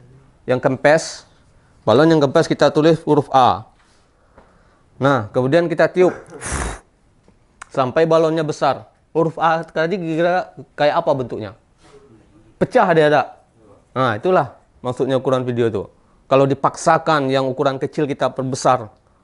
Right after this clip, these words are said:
pecah dia gambar kita, makanya gambar itu nggak tajam, noise gitu di editing. Jelas? Nah, nah, itu maksudnya ukuran video ini harus kamu pahami.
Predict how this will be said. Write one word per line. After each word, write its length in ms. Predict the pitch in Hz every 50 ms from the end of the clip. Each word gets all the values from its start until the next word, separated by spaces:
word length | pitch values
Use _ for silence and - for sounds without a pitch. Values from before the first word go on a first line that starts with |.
| _ _ _
pecah 400 | - - - - 190 180 170 156
dia 160 | 160 156 151
gambar 240 | 156 147 147 139 135
kita, 240 | 135 139 - 139
makanya 400 | 131 131 131 131 127 131 135 151
gambar 320 | 156 143 135 127 127 127 131
itu 160 | - 151 143
nggak 240 | 151 135 127 - -
tajam, 320 | 147 143 139 127 131 131
noise 320 | 131 131 127 127 127 - -
gitu 320 | 127 117 104 104 104 - _ _ _ _ _ _
di 80 | - 120
editing. 400 | 113 110 110 110 - 110 104 104 - _ _ _ _ _ _ _ _ _ _ _ _ _ _ _ _ _ _ _ _ _ _ _ _ _ _ _ _ _ _ _ _ _ _ _ _ _ _ -
Jelas? 400 | - 131 170 208 - - - - - - - - 143 - - - - 120
Nah, 80 | 117
nah, 160 | 113 117 113
itu 160 | 110 117 165 165
maksudnya 400 | 160 151 - 151 143 151 151 139
ukuran 240 | - 151 143 139
video 240 | 131 139 135 131 139
ini 160 | 139 147 156
harus 160 | 151 143 127 -
kamu 240 | - 139 135 131
pahami. 400 | - 143 139 147 139 143 139 120